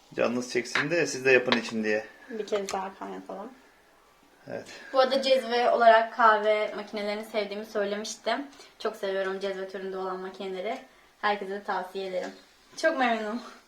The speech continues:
Speaker 1: Of, of, of, of, of.
Speaker 2: Değil mi?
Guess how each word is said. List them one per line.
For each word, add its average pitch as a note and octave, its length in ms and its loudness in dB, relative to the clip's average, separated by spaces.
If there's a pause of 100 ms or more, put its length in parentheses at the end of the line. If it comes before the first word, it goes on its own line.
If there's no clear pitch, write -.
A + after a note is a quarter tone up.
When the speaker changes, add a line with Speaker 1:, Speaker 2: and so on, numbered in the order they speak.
(1900)
Speaker 1:
Of, A2+ 180 -2 (100)
of, - 160 -8 (120)
of, - 140 -12 (200)
of, - 360 -16
of. - 80 -12 (840)
Speaker 2:
Değil G#3 200 -4
mi? F4 120 -2